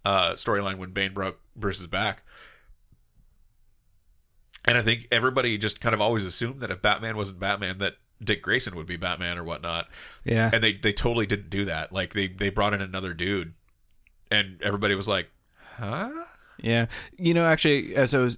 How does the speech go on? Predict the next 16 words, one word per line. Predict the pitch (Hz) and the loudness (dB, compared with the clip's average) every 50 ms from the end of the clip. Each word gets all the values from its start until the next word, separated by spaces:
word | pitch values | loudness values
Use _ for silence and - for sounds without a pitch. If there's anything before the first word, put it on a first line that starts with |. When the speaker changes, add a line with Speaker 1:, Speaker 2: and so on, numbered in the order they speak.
| - | 0
Speaker 2:
as | 131 120 110 | 0 2 2
we | 117 123 120 | 4 4 4
were, | 117 113 - - - - - | 4 2 0 -6 -10 -4 0
uh, | 120 113 107 107 101 101 101 98 95 - - - - - - - | 2 2 4 4 4 4 2 2 0 -4 -10 -20 -20 -12 -4 -2
as | 110 107 104 101 107 | 0 2 2 2 2
we | 107 104 | 2 2
were | 104 98 | 2 2
both | 98 113 117 110 | 2 2 2 2
talking, | - 110 104 104 107 101 98 | 2 0 2 2 2 0 0
I | 98 | 2
was | 101 107 | 2 2
actually | 101 98 - - | 0 0 -2 -4
kinda | - 104 98 | -4 -4 -2
thinking | - 104 95 98 98 | 0 -2 0 0 2
Miles | 101 101 104 104 - - | 2 4 2 2 0 -2
Morales. | 92 87 90 101 98 95 - - - | -2 -2 -2 0 0 0 0 0 0